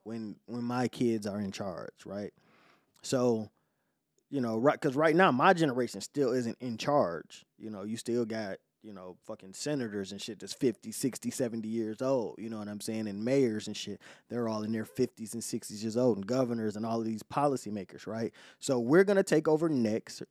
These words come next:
'cause right now we're the doctors, the lawyers, the police officers, the ambulance people, you know, people in our thirties and twenties and shit.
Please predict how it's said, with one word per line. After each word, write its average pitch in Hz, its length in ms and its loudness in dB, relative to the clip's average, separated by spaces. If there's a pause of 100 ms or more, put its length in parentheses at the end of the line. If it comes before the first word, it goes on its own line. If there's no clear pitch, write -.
'cause 113 140 -6
right 127 220 2
now 127 200 4
we're 120 160 4
the 120 100 -2
doctors, 110 600 -8
the 120 80 -4
lawyers, 110 500 -2
the 104 80 -10
police 110 420 -8
officers, 107 380 -6
the 104 120 -8
ambulance 110 480 -4
people, 117 240 -6
you 117 100 0
know, 107 140 -2
people 117 280 -6
in 113 100 -4
our 113 220 -4
thirties 113 340 -6
and 107 180 -10
twenties 117 320 -6
and 98 100 -14
shit. 98 260 -8